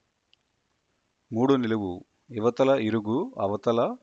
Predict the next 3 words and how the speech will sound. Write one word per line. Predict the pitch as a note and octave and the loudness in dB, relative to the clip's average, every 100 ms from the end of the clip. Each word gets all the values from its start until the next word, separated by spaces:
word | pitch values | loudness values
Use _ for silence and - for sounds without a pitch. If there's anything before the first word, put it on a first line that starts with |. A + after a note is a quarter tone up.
| _ _ _ - | _ _ _ -2
పొరుగు. | G#2 G#2+ G2 G2+ F2+ _ _ _ _ _ _ _ _ _ _ _ G#2+ | 0 0 -2 -4 -6 _ _ _ _ _ _ _ _ _ _ _ -6
ఇరుగు | G#2 A2 | -4 -2
పొరుగు. | G#2+ G2 F2+ F2+ | -2 -2 -4 -10